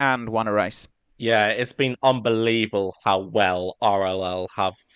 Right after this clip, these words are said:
Speaker 2: managed to turn around this season. Um, we've been talking about it. It would be a surprise to see them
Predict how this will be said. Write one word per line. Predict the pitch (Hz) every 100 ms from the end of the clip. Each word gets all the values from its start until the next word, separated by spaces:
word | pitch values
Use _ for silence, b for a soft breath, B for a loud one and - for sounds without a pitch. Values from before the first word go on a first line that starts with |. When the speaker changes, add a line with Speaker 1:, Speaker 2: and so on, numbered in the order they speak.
| -
Speaker 2:
managed | 117 101 101
to | 113
turn | - 113 101
around | 101 101 98
this | 92 -
season. | 95 90 92 90 - _ _ _
Um, | - 117 107 110 -
we've | 139 143 135
been | 120
talking | - 123 110 98
about | 95 95
it. | 98 98
It | 104
would | 104 104
be | 104 104
a | 110
surprise | - 123 - 117 107 104
to | -
see | 98 113
them | 104 98